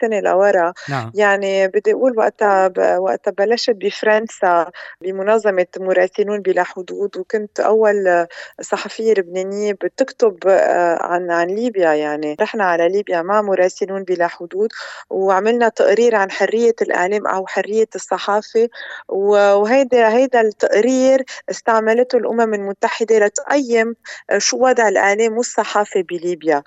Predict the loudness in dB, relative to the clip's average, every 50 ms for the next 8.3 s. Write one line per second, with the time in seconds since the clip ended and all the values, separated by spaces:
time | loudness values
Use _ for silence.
0 | -8 -10 -8 -8 -6 -2 0 0 0 0 0 -2 -2 -2 -2 -6 -2 0 0 0
1 | 2 2 2 0 0 0 -2 0 2 2 2 2 2 2 2 2 2 0 0 0
2 | -2 0 0 -2 0 2 2 2 2 2 2 4 2 0 0 -2 -8 -14 -16 -8
3 | -2 0 2 2 2 2 0 -2 0 0 2 2 2 2 2 0 0 0 0 0
4 | 0 0 -2 -2 -4 -4 -2 -2 -4 -2 -2 -2 0 0 0 -2 -2 -2 -2 -4
5 | -4 -4 -6 -10 -10 -8 -6 -6 -6 -4 -2 -4 -4 -2 0 0 2 2 2 0
6 | 0 0 0 0 0 0 0 0 -2 0 0 0 0 2 2 0 0 0 0 -2
7 | -4 -4 -16 -20 -16 _ 0 0 2 2 0 -2 -2 -4 -2 0 0 2 0 0
8 | 2 0 0 -2 _